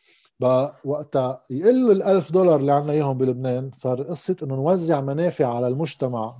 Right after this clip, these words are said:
تا يضلوا البيهيفير تبعه مضبوط مثل ما نحن بدنا إياه.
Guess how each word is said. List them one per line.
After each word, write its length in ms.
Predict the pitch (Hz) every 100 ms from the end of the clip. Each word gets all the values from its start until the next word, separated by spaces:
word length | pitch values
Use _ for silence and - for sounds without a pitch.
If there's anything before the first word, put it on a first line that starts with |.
| -
تا 340 | 123 117 123 131
يضلوا 640 | 120 117 117 151 190 160
البيهيفير 640 | 139 135 131 170 165 143 139
تبعه 400 | 160 160 135 131
مضبوط 720 | 135 123 135 175 147 - - _ _ -
مثل 180 | 160 147
ما 80 | 147
نحن 260 | 160 143
بدنا 280 | 127 127 131
إياه. 260 | 127 123